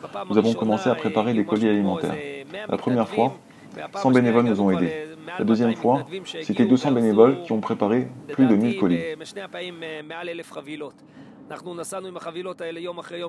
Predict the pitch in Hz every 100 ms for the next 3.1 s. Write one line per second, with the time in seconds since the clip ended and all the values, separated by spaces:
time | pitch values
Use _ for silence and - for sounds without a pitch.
0 | 160 156 156 - 160 165 165 156 147 139
1 | - 180 170 - 123 117 117 113 135 120
2 | 131 127 101 107 101 120 104 98 98 101
3 | 110